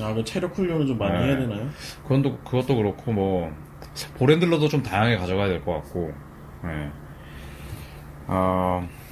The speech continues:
Speaker 2: 박순경님께서, 예, "한국 농구니까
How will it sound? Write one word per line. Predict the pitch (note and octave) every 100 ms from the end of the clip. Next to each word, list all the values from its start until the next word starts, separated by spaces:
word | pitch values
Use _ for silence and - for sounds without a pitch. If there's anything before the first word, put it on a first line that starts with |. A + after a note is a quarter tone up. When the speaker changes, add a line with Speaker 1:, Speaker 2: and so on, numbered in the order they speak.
| - -
Speaker 2:
박순경님께서, | - - D#3+ D3 B2+ A#2+ A#2+
예, | F#2+
"한국 | F#2 A3 A#3
농구니까 | F3+ D3+ C#3+ A#2 - G2 G2 F2+